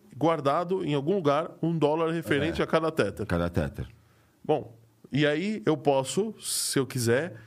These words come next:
Speaker 1: chegar lá na, na, na, na empresa e falar assim, "Beleza, eu tenho dez Tether aqui, me dá dez dólares."
Speaker 2: Dez dólares, exatamente.
Speaker 1: É isso.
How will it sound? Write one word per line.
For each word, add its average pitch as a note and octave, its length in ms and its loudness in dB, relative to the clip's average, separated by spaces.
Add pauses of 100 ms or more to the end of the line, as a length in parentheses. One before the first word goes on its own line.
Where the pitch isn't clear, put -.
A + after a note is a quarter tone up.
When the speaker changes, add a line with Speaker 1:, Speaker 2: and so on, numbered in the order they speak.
(120)
Speaker 1:
chegar C#3+ 520 0
lá D#3+ 160 0
na, C3+ 220 -2
na, A#2+ 340 -2
na, G#2+ 760 -2 (680)
na A2 500 -2
empresa C3+ 520 0
e - 20 -6
falar F3+ 200 0
assim, D3+ 260 -2
"Beleza, D#3 340 0
eu A#2 40 -4
tenho D#3 140 0
dez D#3+ 220 4
Tether D#3 320 2
aqui, F3 280 0
me G3 100 0
dá F3+ 140 2
dez F3+ 220 0
dólares." G#2+ 320 0
Speaker 2:
Dez F#2 200 -2
dólares, F2+ 260 -2
exatamente. F2+ 720 -2
Speaker 1:
É C3+ 180 2
isso. A#2+ 380 -6